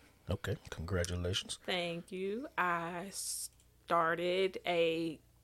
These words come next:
Speaker 2: uh, group economic type of thing with a couple other entrepreneurs in the city called the Pull Up Experience, and
Speaker 1: Uh-huh.
Speaker 2: we do, uh, podcasts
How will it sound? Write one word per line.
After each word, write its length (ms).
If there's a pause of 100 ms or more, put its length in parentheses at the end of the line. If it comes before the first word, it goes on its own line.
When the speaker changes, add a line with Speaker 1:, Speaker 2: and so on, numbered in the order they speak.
(100)
Speaker 2:
uh, 240 (200)
group 280 (320)
economic 440
type 220
of 80
thing 440 (300)
with 640
a 60
couple 320
other 180
entrepreneurs 500
in 60
the 80
city 260
called 240
the 40
Pull 220
Up 140
Experience, 680
and 100
Speaker 1:
Uh-huh. 60
Speaker 2:
we 80
do, 400 (540)
uh, 200
podcasts 800